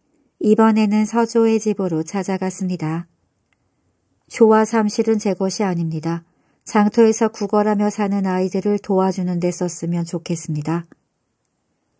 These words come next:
대장장이와 방앗간 아저씨는 인관과 서조에게서 똑같은 이야기를 듣고 탐복했습니다. 두 사람 다 어쩌면 그리 마음이 고들까?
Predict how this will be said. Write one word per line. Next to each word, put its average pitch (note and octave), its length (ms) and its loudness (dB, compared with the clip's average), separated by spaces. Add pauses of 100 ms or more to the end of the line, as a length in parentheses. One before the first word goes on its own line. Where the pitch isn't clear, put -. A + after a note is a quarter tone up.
(120)
대장장이와 G#3+ 840 4
방앗간 G3 580 -4
아저씨는 F3 720 -4 (440)
인관과 G#3+ 580 2
서조에게서 G3 920 -2 (420)
똑같은 A3+ 600 0
이야기를 G3 520 0
듣고 - 560 -4
탐복했습니다. F#3 1080 -4 (920)
두 G3 180 0
사람 F#3+ 380 0
다 F#3+ 180 0
어쩌면 F3+ 480 -4
그리 F#3 240 -4
마음이 E3+ 400 0
고들까? E3 640 -6